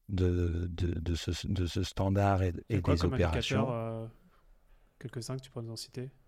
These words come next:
Speaker 1: Le, le temps de déploiement, euh, le nombre de tickets, euh, administrateurs, le nombre de tickets, euh, remontés par les, les bénéficiaires, euh, le nombre de paiements refusés, par exemple, euh,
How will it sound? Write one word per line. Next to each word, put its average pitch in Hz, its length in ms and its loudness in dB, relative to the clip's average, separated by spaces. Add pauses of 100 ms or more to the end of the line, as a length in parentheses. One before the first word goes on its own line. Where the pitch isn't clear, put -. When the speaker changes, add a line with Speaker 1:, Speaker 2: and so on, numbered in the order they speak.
(380)
Speaker 1:
Le, 104 520 6
le 104 400 4
temps 107 200 4
de 101 80 4
déploiement, 104 840 4
euh, 95 320 4
le 92 180 2
nombre 98 340 4
de 95 120 2
tickets, - 580 0
euh, 85 320 2
administrateurs, 95 1040 2
le 92 100 4
nombre 92 320 2
de 90 120 0
tickets, 95 580 0
euh, 87 80 0
remontés 90 520 0
par 85 220 2
les, 87 240 2
les 92 160 2
bénéficiaires, 98 1080 2 (520)
euh, 87 460 -6 (460)
le 95 140 4
nombre 98 420 6
de 87 140 2
paiements 95 420 4
refusés, 95 600 2
par 92 220 0
exemple, 92 500 0
euh, 87 160 4